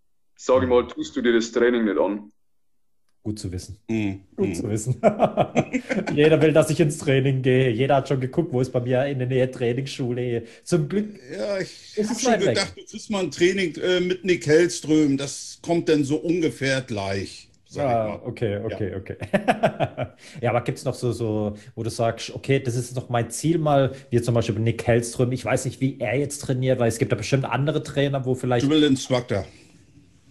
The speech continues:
Speaker 2: Okay. <laughs> Äh, nee, aber ich sag jetzt mal, weil du sagst, ja, das ist ja mehr so Oldschool-Bereich.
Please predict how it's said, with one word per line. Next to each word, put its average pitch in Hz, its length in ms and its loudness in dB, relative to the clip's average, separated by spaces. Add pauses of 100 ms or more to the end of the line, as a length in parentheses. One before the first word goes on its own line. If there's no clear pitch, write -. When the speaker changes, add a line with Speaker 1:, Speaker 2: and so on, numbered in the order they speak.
(280)
Speaker 2:
Okay. 107 300 -4
<laughs> - 60 -2 (300)
Äh, 120 340 2 (180)
nee, 135 100 6
aber 127 160 6
ich 123 100 2
sag 135 180 0
jetzt 131 160 -2
mal, 131 380 2
weil 131 100 -2
du 120 80 -6
sagst, 127 220 -4
ja, 143 80 2
das 135 120 0
ist - 40 -10
ja 135 60 -2
mehr 127 140 -2
so - 240 -4
Oldschool-Bereich. 190 1300 0